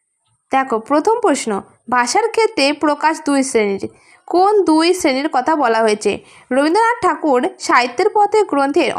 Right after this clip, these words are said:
অন্তর্গত সাহিত্যের তাৎপর্য প্রবন্ধে আলোচ্য উক্তিটির অবতারণা করেছেন। প্রাবন্ধিক বলেছেন যে ভাষার প্রকাশ দুই শ্রেণীর, একটিতে প্রতিদিনের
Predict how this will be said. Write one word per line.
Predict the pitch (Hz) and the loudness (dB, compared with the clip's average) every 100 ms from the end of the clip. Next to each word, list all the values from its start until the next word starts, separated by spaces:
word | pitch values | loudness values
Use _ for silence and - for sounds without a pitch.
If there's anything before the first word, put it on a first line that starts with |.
| 240 | -2
অন্তর্গত | 269 349 392 392 262 - | 0 0 0 0 -4 -2
সাহিত্যের | 247 247 254 262 - | -2 -2 -4 -6 -2
তাৎপর্য | 240 - 277 302 370 381 | -4 -2 -2 0 0 2
প্রবন্ধে | 415 415 370 254 262 - _ _ _ - _ - | 2 4 4 2 0 -4 _ _ _ -20 _ 0
আলোচ্য | 262 - - 403 | 0 0 2 0
উক্তিটির | 403 370 370 381 466 - - | 2 -2 2 0 -2 -6 -4
অবতারণা | 240 269 285 294 302 247 | -2 0 0 0 -2 0
করেছেন। | 214 - 196 - - - - | -2 -2 -4 -4 -14 -16 0
প্রাবন্ধিক | 254 269 349 440 392 | 2 4 2 2 2
বলেছেন | 330 330 381 381 320 | 0 2 2 2 2
যে | 247 214 | 0 0
ভাষার | 240 247 330 320 269 | -4 0 0 0 0
প্রকাশ | 262 262 294 240 | -2 0 -2 0
দুই | 294 320 | 2 0
শ্রেণীর, | - 208 190 - - - - 247 | 0 -2 -2 -6 -18 -20 -2 -2
একটিতে | 254 403 427 330 320 | 0 0 2 0 0
প্রতিদিনের | 330 359 359 359 381 | 0 2 2 2 2